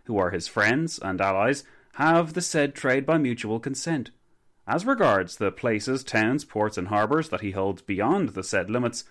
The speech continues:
that the lords' estates and their subjects may not carry on any trade without the express permission of the said Lord King, but they shall be allowed to carry on the said trade, if it seems good to them, in the countries of all other princes, potentates, and peoples,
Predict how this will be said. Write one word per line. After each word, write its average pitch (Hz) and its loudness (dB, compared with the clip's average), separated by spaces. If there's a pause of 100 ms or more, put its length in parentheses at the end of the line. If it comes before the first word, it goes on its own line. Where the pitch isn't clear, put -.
(300)
that 110 -4
the 104 0
lords' 113 4
estates 127 0
and 95 0
their 92 0
subjects 123 -2 (300)
may 110 2
not 98 0
carry 113 2
on 101 2
any 104 0
trade 110 0
without 113 0
the 85 -6
express - -6
permission 143 -2
of 95 -2
the 90 -6
said 95 0
Lord 95 0
King, 143 0 (300)
but 220 0
they 190 4
shall 170 0
be 135 0
allowed 120 2
to 160 -6
carry 202 0
on 139 2
the 92 -4
said 90 -2
trade, 87 -6 (220)
if 214 -2
it 208 -2
seems 131 2
good 104 0
to 87 -10
them, 85 -6 (160)
in 117 0
the 127 0
countries 143 2
of 131 -2
all 104 2
other 113 0
princes, 131 -4 (100)
potentates, 120 0
and 101 -2
peoples, 120 -4